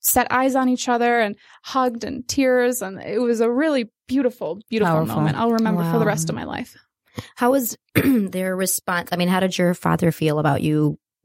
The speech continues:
Speaker 3: studying Arabic and going to Lebanon and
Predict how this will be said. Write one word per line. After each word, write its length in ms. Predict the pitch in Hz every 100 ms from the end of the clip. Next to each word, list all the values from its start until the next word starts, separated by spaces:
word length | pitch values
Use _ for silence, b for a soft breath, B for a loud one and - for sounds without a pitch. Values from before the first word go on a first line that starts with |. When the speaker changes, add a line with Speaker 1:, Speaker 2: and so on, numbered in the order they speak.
| - _ -
Speaker 3:
studying 400 | - 160 156 156
Arabic 500 | 151 151 147 147 156
and 120 | 143
going 200 | 147 143
to 60 | -
Lebanon 520 | - 160 160 160 156
and 300 | 147 147 151